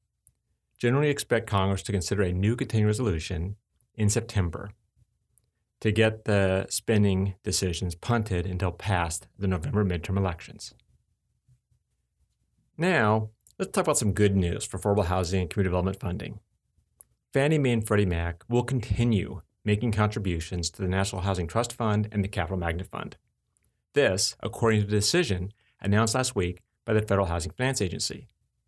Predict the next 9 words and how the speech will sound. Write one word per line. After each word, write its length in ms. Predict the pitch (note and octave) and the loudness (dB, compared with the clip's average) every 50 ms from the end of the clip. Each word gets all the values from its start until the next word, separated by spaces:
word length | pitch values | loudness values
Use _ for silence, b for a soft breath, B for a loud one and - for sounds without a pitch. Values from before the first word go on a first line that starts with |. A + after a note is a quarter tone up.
| _ _ _ _ _ _ _ _ _ _ _ _ _ _ - | _ _ _ _ _ _ _ _ _ _ _ _ _ _ -2
Novogradac 380 | C3 D#3 F3+ G3 F3 D#3 C3+ A#2+ | 0 0 0 2 2 2 2 2
and 80 | A#2 | 0
Company 220 | A2+ A#2+ A2+ - - | -2 -2 -2 0 0
estimates 520 | G#2 G2 G#2 - G2 E2+ E2+ F2 E2+ - - | 0 0 0 -2 -4 -4 -4 -6 -8 -10 -12
that 120 | - G#2 | -8 -4
the 80 | - G2 | 0 0
Housing 240 | G#2+ A2+ A2+ A#2+ | 2 2 0 -2
Trust 340 | G#2+ - C3 C#3 C3+ - - | -2 0 0 0 0 -2 -4
Fund 300 | - F2+ F2+ F#2 F#2+ G2 | -6 -6 -6 -6 -6 -8